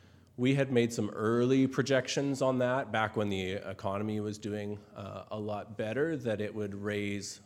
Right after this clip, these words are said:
uh, up to about five hundred million dollars, so about half a billion for each percentage point. Um, so far for the past few years where we've been able to measure that with that two percent increase,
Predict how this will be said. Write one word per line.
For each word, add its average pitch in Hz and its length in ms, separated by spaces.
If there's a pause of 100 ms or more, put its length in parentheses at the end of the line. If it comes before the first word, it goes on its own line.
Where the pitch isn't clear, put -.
(120)
uh, 98 220
up - 280
to 110 220
about 101 320
five 101 260
hundred 95 280
million 107 480
dollars, 120 400
so - 60
about 98 140
half - 260
a 117 60
billion 120 520 (260)
for - 120
each 120 240
percentage 135 480
point. 165 300 (680)
Um, 101 560 (380)
so 123 220
far 160 220
for 147 100
the 123 80
past 123 400
few 117 180
years 113 400
where 104 140
we've 98 160
been 101 140
able 104 220
to 110 100
measure 107 240
that 110 180
with 110 140
that 110 160
two 120 100
percent 117 340
increase, 143 680